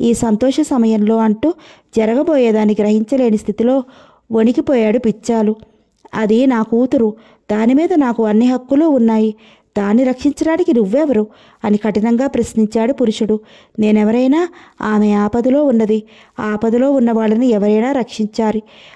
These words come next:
ఆమె న-, ఆమె ఎవరో నాకు తెలియకపోవచ్చును, నీకు కూతురు కావచ్చును.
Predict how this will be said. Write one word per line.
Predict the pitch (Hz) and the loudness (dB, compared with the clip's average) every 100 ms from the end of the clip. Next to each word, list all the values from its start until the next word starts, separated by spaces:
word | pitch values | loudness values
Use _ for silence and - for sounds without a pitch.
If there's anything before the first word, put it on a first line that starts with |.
| _ - | _ -10
ఆమె | 214 214 214 | -4 0 2
న-, | 208 - | 0 -2
ఆమె | 208 220 214 | -4 0 0
ఎవరో | 208 208 262 | 0 0 0
నాకు | 294 240 226 | 0 -2 -2
తెలియకపోవచ్చును, | 220 208 262 277 240 208 214 - 214 214 - - - _ | 0 0 0 -2 -2 -2 -2 -4 -4 -6 -12 -20 -20 _
నీకు | 247 247 220 | -2 0 0
కూతురు | 220 240 262 339 | 0 0 0 0
కావచ్చును. | 240 214 208 214 208 208 | 0 -2 -2 -2 -4 -4